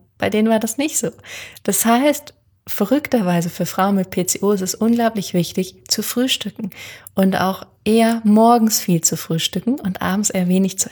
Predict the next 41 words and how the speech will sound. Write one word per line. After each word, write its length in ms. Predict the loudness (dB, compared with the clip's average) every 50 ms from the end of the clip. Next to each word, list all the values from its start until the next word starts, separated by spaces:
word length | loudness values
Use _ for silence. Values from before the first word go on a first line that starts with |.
| -8 -8
essen. 300 | -6 -6 -4 -4 -6 -8 -10 _ _ _ _ _ _ _ _ _ _ _ _
Das 180 | -4 -2 0
heißt, 320 | 2 2 2 0 0 -2 -4
das 240 | -4 -4 -2 -2 -4
habe 140 | -4 -4 -4
ich 100 | -6 -4
für 100 | -2 0
mich 240 | 0 0 -2 -4
auch 140 | -10 -10 -10
geswitcht. 540 | -6 -6 -4 -2 -2 -4 -4 -4 -6 -8 -10 -16 -20 -20 -20 -20 -4 0
Und 80 | 2
die 100 | 4 4
Wahrheit 280 | 4 4 2 2 0 -2
ist, 140 | -2 -4 -4
es 100 | -6 -4
fühlt 240 | -2 -2 -2 -2 -2
sich 140 | -4 -4
für 120 | -2 0 0
mich 200 | 0 0 -2 -6
auch 120 | -10 -6
besser 420 | -2 -2 0 0 0 0 -2 -2 -2
an, 260 | -2 0 -2 -2 -4 -6 -12 -20 -20 -20 _ -4
dieses 240 | -4 -2 -2 -2 0
ganze 320 | 0 0 2 0 0 -2
intermittierende 720 | -2 -2 -2 0 0 0 0 0 0 0 0 0 2 0 0
Fasten. 440 | 0 0 0 2 0 -2 -2 -4
Ich 120 | -6 -6 -4
werde 220 | -4 -4 -4 -4
da 40 | -6
total 480 | -6 -8 -12 -10 -6 -6 -4 -4 -4 -4
zittrig 480 | -4 -4 -4 -4 -4 -6 -6 -4 -4
und 120 | -6 -8 -8
tatterig. 560 | -8 -8 -6 -6 -6 -4 -4 -6 -6 -6 -8
Und 100 | -10 -10 -12 -16 _ _ _ _ -16
obwohl 420 | -16 -6 0 2 2 2 2 0 -4 -10 -16 -18 -20 _ -4
es 160 | -2 0 2
mir 100 | 2 2
geholfen 420 | 0 0 2 2 0 0 0 -2
hat, 120 | -4 -2 -2
meinen 180 | -2 -2 -2
Insulinspiegel 960 | -2 -4 -4 -2 -2 -2 0 -2 -2 -4 -4 -2 -2 0 0 2 0 0 -2